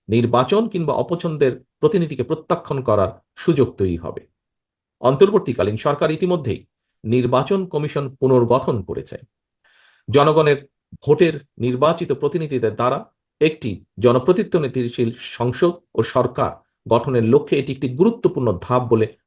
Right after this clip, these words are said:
আমরা মনে করি। প্রিয় সাংবাদিক বন্ধুগণ, রাষ্ট্র,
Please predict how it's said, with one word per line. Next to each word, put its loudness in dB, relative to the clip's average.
আমরা 0
মনে -6
করি। -18
প্রিয় 8
সাংবাদিক 2
বন্ধুগণ, 0
রাষ্ট্র, 2